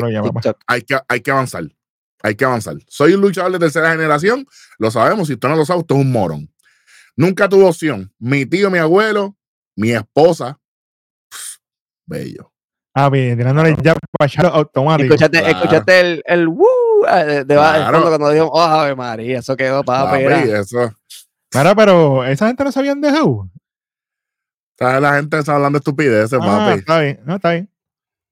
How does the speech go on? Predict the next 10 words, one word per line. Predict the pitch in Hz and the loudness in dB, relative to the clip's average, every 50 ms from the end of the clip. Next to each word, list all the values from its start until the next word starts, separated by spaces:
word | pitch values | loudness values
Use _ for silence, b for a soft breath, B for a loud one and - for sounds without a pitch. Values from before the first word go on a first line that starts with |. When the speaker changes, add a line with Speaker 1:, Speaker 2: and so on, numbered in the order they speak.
| _ _ - | _ _ -12
Speaker 3:
Open | - - - 240 - - - 330 320 311 311 302 | -8 -4 -4 -4 -6 -6 -8 -6 -6 -6 -6 -8
Season. | 294 302 - - - - 123 117 | -10 -8 -8 -8 -6 -4 -4 -4
Eso | 117 120 120 104 | -4 -4 -4 -6
no. | 92 B B B B B B | -6 B B B B B B
Hay | B 131 151 165 | B -2 -2 0
muchas | 185 247 208 233 208 208 202 170 | 0 0 0 0 0 0 0 -2
espe-, | - 190 180 - - | -2 -6 -6 -4 -4
hay | 143 156 160 | -2 -2 -2
muchas | 165 190 196 190 202 185 185 170 | -2 -2 -2 0 0 0 0 -2
expectativas. | - - 170 165 165 - 147 131 117 143 143 131 110 92 - | -2 -2 -4 -4 0 0 -2 0 0 0 0 0 0 -2 -4